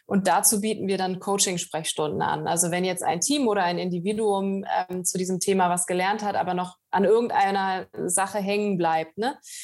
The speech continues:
Ähm, dazu sagen, wie können wir das nochmal dann eher mit einem, mit der Sicht eines Trainers oder einer Trainerin drauf antworten, beziehungsweise als Coach drauf antworten.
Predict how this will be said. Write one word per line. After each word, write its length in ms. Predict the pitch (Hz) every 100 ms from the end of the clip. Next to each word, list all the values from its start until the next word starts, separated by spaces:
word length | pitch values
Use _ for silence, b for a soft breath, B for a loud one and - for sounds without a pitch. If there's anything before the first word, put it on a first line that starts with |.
| B -
Ähm, 240 | 196 190
dazu 300 | 185 190 196
sagen, 320 | 202 196 190 190
wie 100 | 196
können 220 | 208 196
wir 80 | 185
das 160 | 196
nochmal 540 | 202 185 185 175 175 175
dann 160 | 180
eher 340 | 175 185 190 185
mit 240 | 180 -
einem, 340 | 180 180 175 175
mit 160 | 185
der 80 | 185
Sicht 320 | 175 202 -
eines 260 | - 175 180
Trainers 360 | - 190 185 185
oder 100 | 175
einer 200 | 165 180
Trainerin 560 | - 185 185 180 175 175
drauf 260 | 175 180
antworten, 640 | - 180 180 170 170 180
beziehungsweise 520 | 175 175 180 175 165 -
als 200 | 170 -
Coach 360 | - 180 175
drauf 160 | 170 170
antworten. 600 | - 170 165 160 170